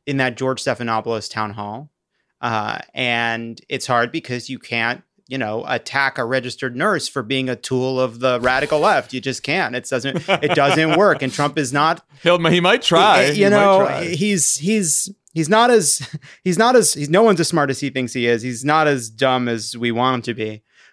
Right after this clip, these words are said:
Speaker 1: Uh, I don't know. I think it goes back to what we've been talking about this whole time. Like, I, you know, Trump is a kind of, he's a known quantity for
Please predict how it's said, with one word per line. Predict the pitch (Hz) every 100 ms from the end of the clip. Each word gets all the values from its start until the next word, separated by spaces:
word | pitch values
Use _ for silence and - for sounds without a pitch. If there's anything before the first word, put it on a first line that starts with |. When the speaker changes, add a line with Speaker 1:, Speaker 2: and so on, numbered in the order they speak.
| _
Speaker 1:
Uh, | 180 170 175 165 - _ _ _ _ - _ 202 _ _ _ _ -
I | 240
don't | 240
know. | 185
I |
think | 202 247
it | 226
goes | 190
back | 160 156
to | 160
what | 151
we've | 131
been | 123
talking | 113 113 113
about | 113
this | 117
whole | 117 117
time. | 113 113 113 113
Like, | 123 -
I, | 147
you | 175
know, | 139 135
Trump | - 170 165
is | 151
a | 143
kind | 131 123
of, | 113 - _ _ _
he's | - 139
a |
known | 135 160 165
quantity | 160 160 160 156 156
for | 139 131 127 123 -